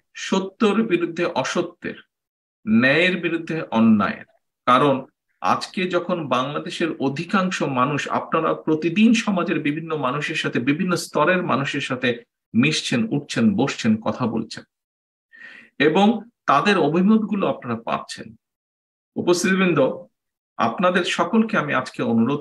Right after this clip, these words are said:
করব যে আমরা যেই দাবিগুলো বলেছি, আমরা নিত্য প্রয়োজনীয় উচ্চ মূল্যের কথা বলেছি, দ্রব্যমূল্যের কথা বলেছি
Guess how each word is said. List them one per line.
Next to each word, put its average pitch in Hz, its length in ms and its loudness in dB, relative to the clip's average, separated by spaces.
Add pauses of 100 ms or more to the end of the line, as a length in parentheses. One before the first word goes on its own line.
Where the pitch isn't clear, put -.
করব - 280 -8 (360)
যে 131 140 0
আমরা 170 400 4
যেই 220 180 4
দাবিগুলো 156 600 2
বলেছি, 117 500 -2 (360)
আমরা 190 460 0 (260)
নিত্য 175 720 2
প্রয়োজনীয় 165 640 4 (420)
উচ্চ 165 320 0
মূল্যের 151 540 2
কথা 117 260 -6
বলেছি, 98 300 -2
দ্রব্যমূল্যের 127 800 0
কথা 110 260 -6
বলেছি 92 320 -6